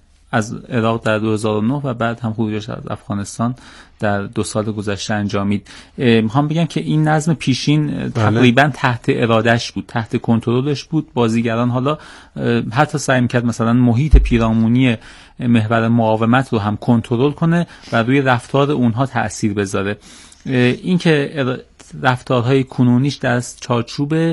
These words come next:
Speaker 1: حفظ نظم پیشین و اهدافش در نظم پیشین هست، داره سعی می‌کنه اجازه نده که بازیگری نظم جدیدی رو برخلاف اهدافش مستقر کنه. حالا تا حدی داره رو محیط پیرامونی چین تأثیر می‌ذاره.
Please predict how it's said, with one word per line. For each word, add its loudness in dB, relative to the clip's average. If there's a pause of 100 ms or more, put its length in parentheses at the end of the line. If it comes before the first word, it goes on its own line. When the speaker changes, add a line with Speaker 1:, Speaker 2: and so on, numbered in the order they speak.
(400)
Speaker 1:
حفظ 0
نظم 2
پیشین -2
و -2
اهدافش 0
در 0
نظم 2
پیشین -4
هست، -6 (260)
داره 4
سعی 2
می‌کنه 2
اجازه 0
نده -2
که -6
بازیگری 0
نظم 0
جدیدی -2
رو 0 (260)
برخلاف 0
اهدافش -2 (260)
مستقر 0
کنه. 2
حالا 2 (340)
تا 2
حدی 2
داره -2 (320)
رو 4
محیط 4
پیرامونی 2
چین -4
تأثیر -2
می‌ذاره. -2